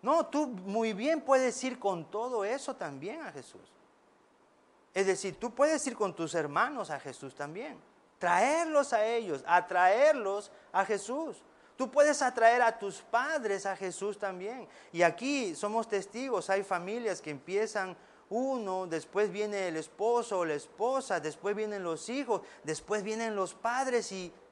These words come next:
es una iglesia que vienen familias. Y ellos no han abandonado a su familia, al contrario, quiere decir que hay una prioridad, es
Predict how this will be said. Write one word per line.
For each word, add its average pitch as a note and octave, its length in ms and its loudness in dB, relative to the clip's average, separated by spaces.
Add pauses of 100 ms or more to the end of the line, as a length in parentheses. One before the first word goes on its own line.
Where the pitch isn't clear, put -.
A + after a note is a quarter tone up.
(240)
es F3 160 -6
una B3+ 160 -2
iglesia B3 320 -2
que G#3+ 160 -2
vienen A3+ 300 -4
familias. A3+ 960 -10 (1200)
Y G#3 300 0
ellos B3 400 2
no F3 200 2
han D#3+ 380 4
abandonado D3 840 2
a D#3 60 -4
su E3+ 140 -10
familia, C3+ 480 -10
al C3+ 140 -6
contrario, F#3 680 -4 (320)
quiere B3+ 160 0
decir A#3+ 240 -2
que A3 80 0
hay A3+ 80 4
una A#3 300 -2
prioridad, F3 760 0
es E3 240 -4